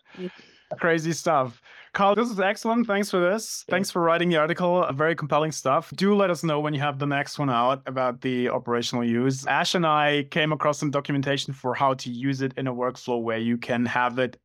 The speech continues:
Speaker 2: edit your podcast transcript and then create LinkedIn posts from that. So I'll maybe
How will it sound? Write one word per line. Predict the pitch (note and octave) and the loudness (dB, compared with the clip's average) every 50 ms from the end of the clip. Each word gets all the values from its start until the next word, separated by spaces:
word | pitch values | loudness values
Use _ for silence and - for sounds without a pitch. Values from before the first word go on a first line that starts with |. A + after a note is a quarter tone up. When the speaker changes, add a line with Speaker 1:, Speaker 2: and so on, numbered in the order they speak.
| _ - | _ -4
Speaker 2:
edit | C3 C#3 D#3 F3 F3+ E3 - _ _ _ - | -2 0 2 2 0 -2 -2 _ _ _ -6
your | D3 D3+ D#3+ E3+ E3+ E3+ E3 D3+ D3 _ _ _ _ _ _ _ _ _ _ _ _ _ _ _ - | -2 0 0 2 2 2 2 0 -2 _ _ _ _ _ _ _ _ _ _ _ _ _ _ _ 0
podcast | F#3 F3 - - - E3 D#3 C#3+ C3+ C3+ - - _ | 0 0 0 0 0 2 2 2 2 0 -6 -12 _
transcript | - - E3+ D3+ D3+ C#3 - - - D3+ C#3 C3+ C3+ _ _ - | -6 -2 -2 0 0 -2 -4 -4 -2 -2 -2 -2 -4 _ _ -4
and | D3 C#3+ | -2 0
then | D3 C#3+ D3+ C#3 | 0 0 -2 -4
create | - - - D3+ C#3+ D3 D#3+ E3+ D#3+ | -6 -4 -2 0 2 2 2 0 0
LinkedIn | - C3+ C#3+ D#3+ F3+ F3+ - E3+ E3+ D#3+ | 0 0 2 2 2 2 0 0 -2 -2
posts | - - F3+ F3 E3 - - | 0 0 0 0 0 -2 -6
from | - - D#3+ D#3+ E3 D#3+ | -4 -2 0 0 2 2
that. | D#3+ D#3+ E3 D3+ B2 G#2+ - - - | 2 4 4 2 0 -2 -4 -10 -16
So | G#2 - D3 C#3 | -10 -4 0 2
I'll | C#3 C#3 C#3 C#3 C3+ C3+ B2+ C3 C3 _ _ _ - - - - - - - _ _ _ _ _ _ _ - - | 2 2 4 4 4 4 2 2 0 _ _ _ -20 -20 -20 -20 -20 -20 -20 _ _ _ _ _ _ _ -8 -2
maybe | - C#3 D3+ D#3+ F3 D#3 B2+ B2 A#2+ A#2 C3 C3 A#2+ | 0 2 2 2 2 2 0 0 2 2 0 0 -2